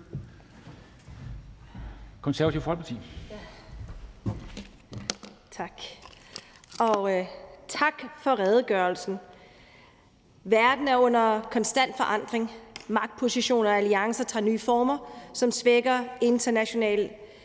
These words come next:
Speaker 2: systemer og normer. Vi er i et udfordrende år, en udfordrende tid. Men også, det har også netop vist, hvorfor det grænseoverskridende samarbejde i en europæisk region er så vigtigt,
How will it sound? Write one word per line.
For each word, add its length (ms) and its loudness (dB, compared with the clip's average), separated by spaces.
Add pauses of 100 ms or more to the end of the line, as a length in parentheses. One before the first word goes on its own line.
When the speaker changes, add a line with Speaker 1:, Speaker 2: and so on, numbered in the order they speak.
(240)
Speaker 2:
systemer 520 2
og 60 2
normer. 340 0 (1160)
Vi 160 4
er 340 4 (180)
i 200 2
et 100 -2
udfordrende 680 2
år, 560 -2
en 140 4
udfordrende 680 2
tid. 280 -2 (1200)
Men 200 4
også, 240 4
det 80 4
har 100 4
også 180 0
netop 240 2
vist, 320 0
hvorfor 260 2
det 160 -2
grænseoverskridende 800 0
samarbejde 840 0
i 40 -2
en 160 2
europæisk 500 2
region 360 2 (360)
er 100 2
så 160 -2
vigtigt, 480 0